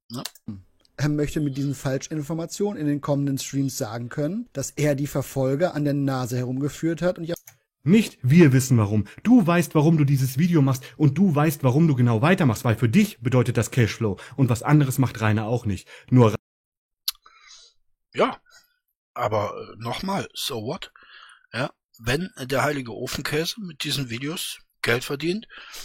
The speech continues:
Speaker 1: ist doch nicht schlimm, ne? Du hast ja damals auch ein bisschen Geld verdient.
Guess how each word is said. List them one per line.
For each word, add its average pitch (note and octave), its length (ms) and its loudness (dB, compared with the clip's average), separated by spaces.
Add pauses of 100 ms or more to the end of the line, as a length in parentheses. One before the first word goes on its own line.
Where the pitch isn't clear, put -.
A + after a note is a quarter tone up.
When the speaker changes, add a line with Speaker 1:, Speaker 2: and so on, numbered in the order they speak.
(920)
Speaker 1:
ist - 220 -4
doch A#2+ 80 -4
nicht C3+ 140 -2
schlimm, G#3 280 -2 (240)
ne? A#2+ 160 -6 (560)
Du G2+ 180 -8
hast A2 320 -2
ja B2 320 -4 (240)
damals G#2+ 480 -6
auch C4+ 240 2
ein A#3+ 100 -6
bisschen F3 300 -4
Geld G2 220 -14
verdient. - 340 -18